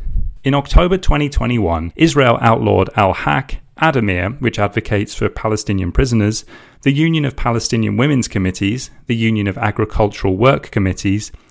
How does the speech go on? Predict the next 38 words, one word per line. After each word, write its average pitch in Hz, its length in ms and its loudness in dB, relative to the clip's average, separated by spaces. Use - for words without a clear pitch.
the 127 80 -2
Baisan 135 500 2
Center 113 320 -2
for 104 140 -2
Research 123 540 -2
and 113 180 0
Development, 98 580 0
and 180 260 0
Defense 123 460 -2
for 139 120 0
Children 107 420 2
International, 110 840 2
Palestine." 80 800 -2
Israel 143 380 4
argued 101 400 2
the 120 80 -2
groups 117 320 4
had - 180 -2
ties 135 400 2
to - 140 0
the 120 80 2
Militant 139 520 2
Popular 160 440 0
Front 113 420 0
for - 60 -4
the 107 100 4
Liberation 95 580 4
of 92 140 0
Palestine, 90 720 2
a 123 80 2
secular 143 500 0
left-wing 127 560 2
movement 92 500 4
with 120 200 2
political 101 680 0
and 95 400 2
armed 90 300 4
wings. 95 540 2